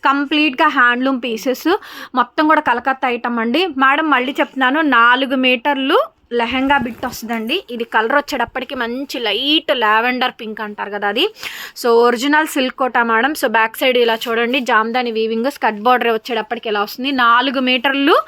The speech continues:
లెహంగా వస్తుందండి, రెండున్నర మీటరు. ఓ-, ఓపెన్ చేయక్క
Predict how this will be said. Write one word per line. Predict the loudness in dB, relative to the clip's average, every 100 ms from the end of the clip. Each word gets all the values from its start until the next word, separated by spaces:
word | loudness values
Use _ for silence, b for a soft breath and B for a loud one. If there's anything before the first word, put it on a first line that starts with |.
| B B B 0
లెహంగా | 2 0 2 4 2
వస్తుందండి, | 0 -2 0 2 2 0 B B B 0
రెండున్నర | 2 2 2 2 0 0
మీటరు. | 0 0 -2 -2 _ _ _ B B -4
ఓ-, | 2 4
ఓపెన్ | 4 2
చేయక్క | 0 0